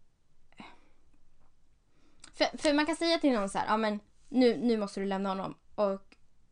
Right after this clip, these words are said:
personen i fråga säger, "Ja, men jag vet det."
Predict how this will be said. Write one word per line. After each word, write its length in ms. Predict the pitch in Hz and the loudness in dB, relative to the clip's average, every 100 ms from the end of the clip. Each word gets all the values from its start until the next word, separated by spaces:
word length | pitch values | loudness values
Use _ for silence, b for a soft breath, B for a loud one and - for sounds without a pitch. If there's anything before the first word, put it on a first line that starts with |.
| - - - - | -20 -20 -12 -6
personen 400 | 240 220 202 196 | -2 -2 0 -2
i 60 | |
fråga 240 | 190 185 185 | -2 -4 -4
säger, 220 | 185 180 | -2 0
"Ja, 140 | 202 | 0
men 140 | 208 202 | 0 -2
jag 80 | |
vet 360 | 202 190 - - | -4 -6 -8 -14
det." 120 | - | -14